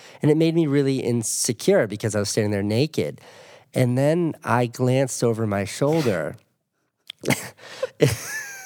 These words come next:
And immediately behind me was, um,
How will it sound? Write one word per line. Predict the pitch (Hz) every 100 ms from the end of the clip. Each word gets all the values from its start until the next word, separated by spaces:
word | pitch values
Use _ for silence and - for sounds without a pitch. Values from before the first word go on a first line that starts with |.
| - - - _ _ _
And | 131
immediately | 123 127 131 147 139 131
behind | 110 - 131 165 180 131
me | 107 104 - - - - -
was, | 127 117 104 - - - -
um, | 113 104 101 101